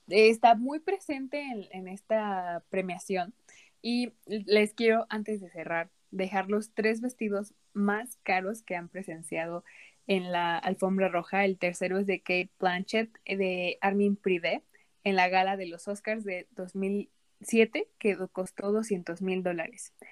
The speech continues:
En segundo lugar tenemos a Nicole Kidman, que usó un vestido de Dior en la gala de los Oscars de mil novecientos noventa y siete, con un costo de dos millones de dólares. Y en primer lugar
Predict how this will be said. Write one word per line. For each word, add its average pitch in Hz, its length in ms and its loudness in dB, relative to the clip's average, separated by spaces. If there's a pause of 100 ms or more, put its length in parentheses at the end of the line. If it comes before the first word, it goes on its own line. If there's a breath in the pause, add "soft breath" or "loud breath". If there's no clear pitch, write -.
(300 loud breath)
En 220 140 6
segundo 233 360 2
lugar 240 300 8
tenemos 208 640 0
a 202 80 -2
Nicole 202 340 0
Kidman, 190 460 -2 (280)
que 190 180 2
usó 202 260 -2
un 214 100 2
vestido 220 340 0
de 185 140 2
Dior 175 220 0
en 185 100 -2
la 170 120 -6
gala 170 240 -2
de 180 120 -6
los 170 240 -12
Oscars 180 340 -2
de 175 120 -2
mil 175 120 -4
novecientos 185 460 -6
noventa 165 300 -8
y 160 60 -6
siete, 196 400 -2
con 190 200 -4
un 202 100 0
costo 220 300 -2
de 214 140 4
dos 208 280 2
millones 233 420 2
de 196 100 2
dólares. 185 500 -2 (520 loud breath)
Y 294 220 6
en 269 200 4
primer 202 300 6
lugar 196 360 4